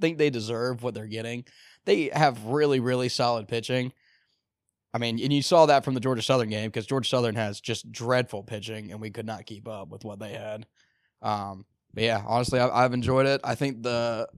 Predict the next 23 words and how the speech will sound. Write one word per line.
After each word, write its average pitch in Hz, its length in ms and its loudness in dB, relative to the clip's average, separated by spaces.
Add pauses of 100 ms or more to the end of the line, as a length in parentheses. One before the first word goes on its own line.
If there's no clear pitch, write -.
(120)
uh, 113 380 0
College 135 300 2
World 131 180 0
Series 131 300 2
in 117 80 -4
Omaha 117 340 -2
is 120 80 -2
gonna 120 120 -2
be 123 80 0
really 123 240 0
good, 127 400 2
whether 117 400 -2 (100)
Auburn 123 420 2
or 123 160 0
Oregon 120 320 -2
State 123 300 -6
make 120 220 -8
it, 127 180 -6 (560)
uh, 113 220 0
from 117 180 -2
the 113 80 0
last 117 320 -4
game. 120 380 -6